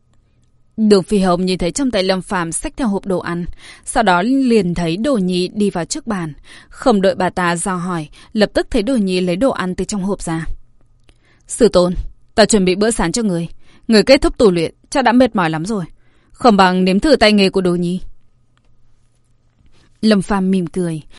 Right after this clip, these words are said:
Mấy thứ này đều là hắn tự mình ra tay chuẩn bị. Đường Phi Hồng không hiểu hành vi của Lâm Phàm, nhưng nhìn thấy tình huống như vậy, tâm trạng bà ta lại có chút sung sướng. "Đồ nhi, vì sư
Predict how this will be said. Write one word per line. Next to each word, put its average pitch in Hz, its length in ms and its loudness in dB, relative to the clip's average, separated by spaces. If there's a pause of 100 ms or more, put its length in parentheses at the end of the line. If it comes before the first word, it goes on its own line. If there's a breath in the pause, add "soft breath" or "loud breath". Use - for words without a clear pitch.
(240 loud breath)
Mấy 208 140 2
thứ 185 160 2
này 233 220 2
đều 185 140 2
là 165 120 2
hắn 160 200 -6
tự 277 160 -4
mình 185 240 -2
ra 196 200 -6
tay 180 200 -6
chuẩn 196 220 -6
bị. 170 200 -4 (540 loud breath)
Đường 208 220 2
Phi 208 180 2
Hồng 165 180 4
không 220 260 -4
hiểu 190 200 0
hành 175 200 -6
vi 180 180 -2
của 180 140 0
Lâm 190 140 -2
Phàm, 175 380 -6 (320 soft breath)
nhưng 202 260 4
nhìn 190 140 0
thấy 170 180 -2
tình 269 220 0
huống 170 200 -2
như 254 140 -2
vậy, 202 220 -4 (300 loud breath)
tâm 214 180 2
trạng - 200 -2
bà 185 120 -2
ta 170 260 -4
lại 143 140 -4
có 180 100 -6
chút 302 200 -8
sung 214 220 -4
sướng. 170 400 -10 (1120)
"Đồ 214 180 4
nhi, 170 320 -2 (520)
vì 220 200 4
sư 226 260 6